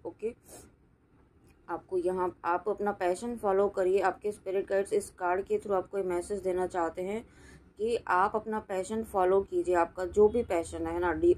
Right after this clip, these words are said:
dance है, music है, ये तो है ही, लेकिन इसके अलावा भी अगर आपका कोई ऐसा passion है, कोई ऐसी hobby है जो आपकी रही हो, बचपन में रही हो, है ना, जो आप करना चाहते थे लेकिन समय की कमी की वजह से या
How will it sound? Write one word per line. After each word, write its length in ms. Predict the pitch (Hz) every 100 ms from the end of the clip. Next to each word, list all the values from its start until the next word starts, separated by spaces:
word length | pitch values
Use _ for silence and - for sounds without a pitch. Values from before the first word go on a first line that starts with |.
| -
dance 400 | 175 190 214 226
है, 180 | 202 190
music 420 | 185 185 214 208
है, 140 | 214
ये 180 | 196 196
तो 160 | 196 226
है 180 | 208 196
ही, 220 | 190 170 - - - -
लेकिन 280 | 185 226 -
इसके 320 | 208 - 220
अलावा 440 | - 190 185 190 233
भी 120 | 233
अगर 240 | 214 208
आपका 320 | 190 185 - 220
कोई 260 | 220 220
ऐसा 380 | - - 185 208
passion 420 | 202 180 185 214
है, 80 | 220
कोई 180 | 220 214
ऐसी 280 | 202 196 226
hobby 400 | 190 180 190 214
है 200 | 214 226 - - - -
जो 240 | 175 226
आपकी 440 | 233 190 185 - 226
रही 280 | 196 190 220
हो, 180 | 214 208
बचपन 420 | 185 185 208 214
में 160 | 214
रही 220 | 196 190 196
हो, 220 | 190 190
है 100 | 196
ना, 140 | 208 - - - -
जो 120 | 190
आप 180 | 202 -
करना 320 | 208 190 214
चाहते 360 | 220 208 190 202
थे 160 | 226
लेकिन 520 | 214 196 185 208 220 208
समय 320 | - 202 208
की 160 | 220 226
कमी 260 | 214 208 208
की 120 | 214
वजह 300 | 202 190 196
से 140 | 208
या 240 | 202 196